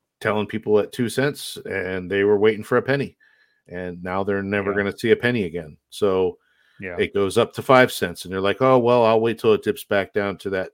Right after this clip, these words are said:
Speaker 1: that two and a half cent." Well, that never happened either. Um, so, <laughs> you know, the ones that are D C A-ing in during those times, you know, like you said, you and I both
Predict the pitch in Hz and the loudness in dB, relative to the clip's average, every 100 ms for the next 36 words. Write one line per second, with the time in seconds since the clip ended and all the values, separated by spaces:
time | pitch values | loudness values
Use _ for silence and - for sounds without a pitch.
0 | - 104 - 110 98 92 120 - - 73 | -8 -8 -6 -6 -6 -4 -8 -8 -14 -16
1 | - 101 107 107 117 101 101 95 98 98 | -12 -8 -6 -6 -6 -4 -2 -2 -4 -4
2 | 104 135 - _ _ _ _ _ - 90 | -6 -6 -8 _ _ _ _ _ -10 -6
3 | 85 82 80 - - 101 95 92 - - | -6 -8 -12 -12 -4 -2 -2 -6 -10 -10
4 | 123 _ _ _ _ _ 95 87 90 87 | -10 _ _ _ _ _ -10 -6 -6 -4
5 | 98 101 113 104 95 95 104 - 117 104 | -4 -2 0 2 2 0 -6 -2 2 6
6 | 110 110 107 104 110 113 _ 104 101 98 | 4 2 -2 -2 -4 -10 _ -20 -18 -4
7 | 101 104 107 107 107 - 123 120 92 101 | -2 0 0 0 0 0 -4 -4 -6 -10
8 | - - _ _ _ - 87 90 95 104 | -16 -20 _ _ _ -12 -6 -2 0 -2
9 | - 110 107 85 87 107 104 131 131 113 | -4 -2 0 -2 -4 -12 -2 4 4 4
10 | 110 85 123 107 - | 0 0 0 0 -4